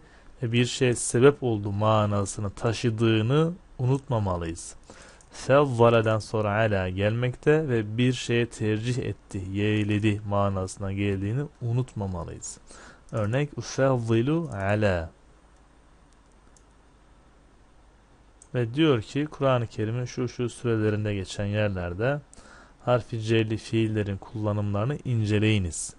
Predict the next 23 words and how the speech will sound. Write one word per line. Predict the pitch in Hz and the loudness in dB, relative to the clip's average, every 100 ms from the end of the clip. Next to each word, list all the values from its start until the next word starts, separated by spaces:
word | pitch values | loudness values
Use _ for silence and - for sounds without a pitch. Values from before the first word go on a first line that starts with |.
| - | -12
En | 131 | -6
azından | 117 98 104 104 110 | -4 -4 -4 -4 -6
bir | |
tanesine | - 104 98 - 117 120 | -6 -4 -6 -8 -10 -6
bakma, | 110 - - 98 | -6 -8 -10 -4
bakalım, | 101 95 110 120 131 | -4 -4 -4 -4 -4
bakmadan | 110 - 104 98 | -6 -6 -8 -6
geçmeyelim. | 104 95 - 98 117 156 - - - - - - - - - - - - - - - - - - - | -6 -8 -10 -8 -6 -8 -14 -20 -20 -20 -20 -20 -20 -20 -20 -20 -20 -20 -20 -20 -20 -20 -20 -20 -4
Ya | 127 143 170 | 6 10 10
beni | 147 120 | 8 4
İsrail, | 120 - - 151 160 165 165 - - | 2 0 2 6 8 6 2 -4 -4
uzkuru | 127 120 - 151 135 131 131 117 | -4 -4 2 4 6 6 4 0
nimeti | 120 113 110 113 | 0 0 0 0
elleti | 113 120 135 - | 0 0 -2 -2
en'amtu | 113 123 127 - | 0 2 0 -2
aleyküm | 120 117 127 127 123 | -2 2 0 -2 -4
ve | 123 | -2
enni | 131 123 127 131 | 0 0 0 -4
fevvaltukum. | - 127 120 113 123 120 113 - - 92 | -2 2 2 2 4 4 2 -6 -12 -14
Fevvale | - - 139 117 117 113 | -4 0 2 2 2 2
ve | 113 | -2
türevlerinden | - 117 110 107 104 104 | -2 -2 0 -2 -2 -4
sonra | 107 - 113 107 110 143 | -6 -6 -2 0 2 0